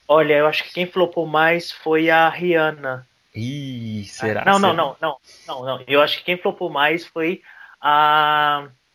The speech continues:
Speaker 1: a menina do burlesque, eu até esqueci o nome dela. <laughs>
Speaker 2: A menina do burlesque,
Speaker 1: Nossa.
Speaker 2: a Christina Aguilera? Não, não foi a Christina Aguilera.
Speaker 1: É, nossa.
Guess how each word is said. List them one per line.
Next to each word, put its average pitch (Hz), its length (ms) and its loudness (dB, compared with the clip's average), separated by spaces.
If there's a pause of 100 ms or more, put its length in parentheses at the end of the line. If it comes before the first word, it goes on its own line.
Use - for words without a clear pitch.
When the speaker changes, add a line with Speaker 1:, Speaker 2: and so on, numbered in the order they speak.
(500)
Speaker 1:
a 151 220 0
menina 165 320 2
do 160 100 -2
burlesque, 165 480 4
eu 156 40 2
até 170 80 2
esqueci 185 240 -6
o - 20 -4
nome 185 160 -4
dela. 151 280 4
<laughs> - 400 0 (720)
Speaker 2:
A 135 80 2
menina 131 280 -2
do 139 80 -2
burlesque, 123 300 0
Speaker 1:
Nossa. 196 80 2
Speaker 2:
a - 20 -4
Christina 127 320 -4
Aguilera? 120 400 2
Não, 117 420 -2
não 123 140 -4
foi 117 180 -4
a - 20 -6
Christina 110 300 -8
Aguilera. 104 460 -4
Speaker 1:
É, 202 320 4
nossa. 196 420 -4